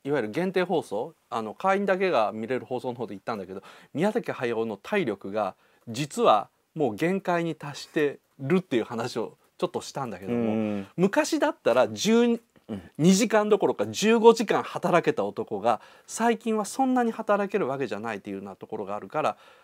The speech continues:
Speaker 1: あれはなんか宮崎さん頑張ってるけど、ちょっとしんどいんじゃないかっていう話したんだけども。
Speaker 2: そうですね。
Speaker 1: ねえ。
Speaker 2: おっしゃる通りです。
Speaker 1: うん。あと現場ばらしちゃったのがやっぱ痛いでしょ？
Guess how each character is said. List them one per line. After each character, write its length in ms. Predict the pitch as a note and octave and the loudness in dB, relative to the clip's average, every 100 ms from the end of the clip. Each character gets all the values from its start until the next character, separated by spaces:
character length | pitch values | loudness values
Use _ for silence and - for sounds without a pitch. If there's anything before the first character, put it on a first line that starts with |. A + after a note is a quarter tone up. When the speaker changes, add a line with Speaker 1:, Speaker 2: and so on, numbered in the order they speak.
| _ - _ | _ -20 _
Speaker 1:
あ 120 | - | 0
れ 100 | F3+ | 2
は 120 | F#3+ | 4
な 100 | G3 | 2
ん 60 | F#3 | 2
か 100 | A#2+ | -2
宮 200 | A#2+ C#3 | -4 -2
崎 180 | B2+ - | -2 -4
さ 160 | A2 | -8
ん 120 | G2+ F#2 | -8 -6
頑 220 | D#3 G3+ | -2 0
張 80 | G#3+ | 0
っ 80 | G#3+ | 0
て 80 | |
る 80 | A#2+ | -4
け 100 | A2 | -4
ど、 160 | G2+ G#2+ | -6 -10
ち 100 | C#3 | -12
ょ 40 | |
っ 20 | |
と 80 | A2+ | -12
し 120 | - | -8
ん 40 | C3 | -6
ど 80 | D3 | -4
い 40 | |
ん 20 | |
じ 60 | B2 | -4
ゃ 40 | |
な 60 | G2+ | -6
い 40 | |
か 120 | - | -10
っ 40 | F#2+ | -14
て 120 | F2+ | -16
い 40 | |
う 20 | F2+ | -20
話 220 | F#2+ F#2 | -20 -20
し 100 | - | -18
た 80 | G#2 | -16
ん 80 | F#2 | -16
だ 80 | E2+ | -20
け 100 | F2+ | -20
ど 80 | |
も。 140 | F#2+ A#2 | -16 -8
Speaker 2:
そ 60 | |
う 20 | G#2 | -6
で 80 | |
す 80 | E2+ | -6
ね。 200 | F2+ D#2 - | -10 -12 -6
Speaker 1:
ね 120 | C3+ C3 F#2+ | -4 -2 -4
え。 20 | |
Speaker 2:
お 80 | B2+ | -10
っ 20 | |
し 80 | A#2 | -8
ゃ 20 | |
る 60 | F#2+ | -8
通 140 | F2 | -8
り 40 | D2 | -10
で 100 | A#2 | -12
す。 80 | G#2+ | -14
Speaker 1:
う 40 | |
ん。 80 | G2 - - | -18 -20 -2
あ 120 | A3+ | -2
と 100 | F#3+ | 0
現 220 | C3 G#3+ | 2 4
場 140 | F4 G3+ | 6 4
ば 160 | D3+ | 4
ら 120 | B3 | 2
し 60 | F4 | 2
ち 60 | - | 0
ゃ 20 | |
っ 60 | |
た 80 | - | 0
の 60 | A2+ | -4
が 60 | |
や 60 | G3 | -6
っ 20 | |
ぱ 180 | - G2 _ _ _ _ C3 | -6 -8 _ _ _ _ -12
痛 260 | B2 A3 | -2 2
い 60 | C#4 | 4
で 100 | A2 | 2
し 100 | G#2 | -2
ょ？ 280 | F#2 A2 | -8 -10